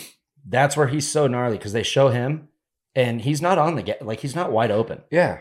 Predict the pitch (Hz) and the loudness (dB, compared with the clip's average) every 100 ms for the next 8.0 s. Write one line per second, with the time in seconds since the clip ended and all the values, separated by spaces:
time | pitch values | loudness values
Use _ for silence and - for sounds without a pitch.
0 | - 104 143 143 123 - - 110 127 117 | -2 0 0 -2 -10 -10 -10 -6 -2 0
1 | 123 135 143 147 156 139 131 120 - - | 2 2 0 2 0 0 -2 -4 -8 -6
2 | 98 95 85 71 64 73 85 - 98 110 | -4 -6 -10 -12 -14 -14 -10 -8 -4 -4
3 | 87 101 107 131 - 107 87 117 117 90 | -2 -4 -2 -6 -8 -8 -2 -2 -2 -6
4 | 92 104 92 87 90 76 76 98 110 113 | -6 -6 -6 -6 -8 -10 -10 -8 -8 -10
5 | _ _ _ 123 107 143 135 160 139 113 | _ _ _ -4 2 2 2 2 2 4
6 | 131 127 120 - 127 120 127 - 131 107 | 6 4 2 -2 -2 2 2 2 -2 0
7 | 107 113 - - _ - 113 147 143 104 | 0 0 -2 -14 _ -8 -2 0 0 0